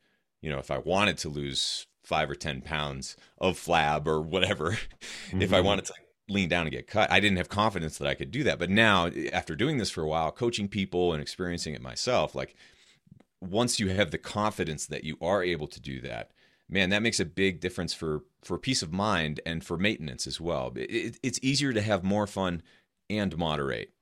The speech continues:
Speaker 1: I think, for a lot of people, if that makes sense.
Speaker 2: Yeah, and, and by no means, I, at least for me, like, I, I don't look at, like, fasting as calorie restriction, right? Like, you're, you're,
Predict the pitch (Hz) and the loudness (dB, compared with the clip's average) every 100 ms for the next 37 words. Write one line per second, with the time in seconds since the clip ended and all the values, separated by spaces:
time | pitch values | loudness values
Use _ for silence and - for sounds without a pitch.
0 | - 82 82 65 - _ - 90 80 69 | -2 -2 -2 -8 -10 _ -2 0 2 0
1 | 62 85 - 65 - 60 55 - 53 - | -4 -8 -8 -10 -10 -12 -12 -14 -14 -18
2 | - _ _ _ _ _ _ _ - - | -20 _ _ _ _ _ _ _ -14 -12
3 | - 117 107 90 87 92 87 87 82 _ | 6 8 10 8 4 0 0 0 -4 _
4 | - 98 120 120 117 113 98 - 92 - | 6 10 12 12 10 8 6 4 2 2
5 | 95 90 101 110 - 95 98 110 87 85 | 0 0 6 6 6 4 8 10 10 8
6 | 98 _ _ - 101 107 98 104 95 - | 4 _ _ 4 8 8 10 8 8 4
7 | _ _ _ 90 82 - - 92 92 - | _ _ _ 2 4 2 8 8 8 4
8 | 87 80 - - 110 180 95 76 - 78 | 2 2 0 8 10 12 10 8 2 -2
9 | 76 - 71 76 92 90 87 - - - | -4 -4 0 6 6 8 4 4 -18 -20
10 | - - 98 90 107 | -18 0 4 8 6